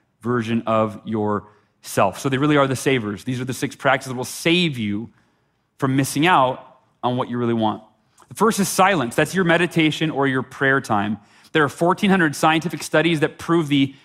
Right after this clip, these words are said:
mental, physical, emotional, and spiritual benefits of meditation. There's an article you can find called Fortune five hundred C E Os Who Swear by Meditation. It's not just a woo-woo practice.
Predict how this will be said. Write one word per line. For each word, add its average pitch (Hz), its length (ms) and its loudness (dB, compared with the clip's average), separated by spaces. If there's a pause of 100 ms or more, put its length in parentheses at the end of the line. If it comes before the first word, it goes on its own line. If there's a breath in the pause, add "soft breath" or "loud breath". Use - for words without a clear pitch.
(420 loud breath)
mental, 220 460 2
physical, 202 500 2
emotional, 190 460 2
and 151 100 2
spiritual 208 380 0
benefits 170 480 0
of 151 340 4 (320 soft breath)
meditation. 131 680 0
There's 127 160 -4
an 135 60 0
article 143 320 2
you 147 60 0
can 151 120 -4
find 170 240 2
called 139 180 0
Fortune 160 380 -2
five 156 240 2
hundred 151 240 -2
C 151 300 0
E 151 40 4
Os 180 200 0
Who 151 80 -6
Swear 147 680 0 (360 soft breath)
by 127 100 4
Meditation. 127 560 -2
It's 110 100 -4
not 170 140 4
just 175 160 -8
a 165 80 4
woo-woo 160 400 2
practice. 143 800 -2